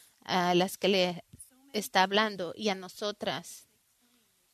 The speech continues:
Muchos eligen rechazar a Cristo porque afirman que no pueden encontrar la verdad. Señalan las diferencias entre los cristianos en doctrina y profesan ser incapaces de decidir quién tiene razón.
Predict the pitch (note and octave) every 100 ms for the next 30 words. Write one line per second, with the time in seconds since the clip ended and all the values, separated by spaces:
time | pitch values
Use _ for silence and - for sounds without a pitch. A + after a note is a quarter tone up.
0 | _ _ _ - A#3+ B3 C#4+ D4 C4+ A#3
1 | C4 A#3 A#3 G3+ - F#3+ G3 - G#3+ A3+
2 | - G#3 E3 F3 G#3+ G#3+ A3 G3 F#3+ G3
3 | - G3 G3+ G3 F3+ D3 F3+ F3+ F3+ F3+
4 | E3+ E3+ F3 E3 - - _ _ _ _
5 | _ _ _ G#3+ G#3+ A3 A3+ A#3 _ _
6 | F3+ _ _ - - - - A3 G3+ G3+
7 | G#3+ A#3 G3+ F#3 - G3 F#3 G3+ G#3+ G#3+
8 | G3+ F#3+ F3 E3 - E3+ - G3 F#3 G3
9 | G#3 C4+ - - F3 F3+ F#3+ F#3 - G3
10 | G#3 G#3+ G#3+ - G3 G3+ A3+ B3 B3 G#3+
11 | A#3 A3+ G3 G3+ G#3+ A3+ - F#3+ F3+ F#3+
12 | F#3 G#3+ A3+ G3+ G3+ F3 F#3+ F#3 F3 -
13 | F#3 F#3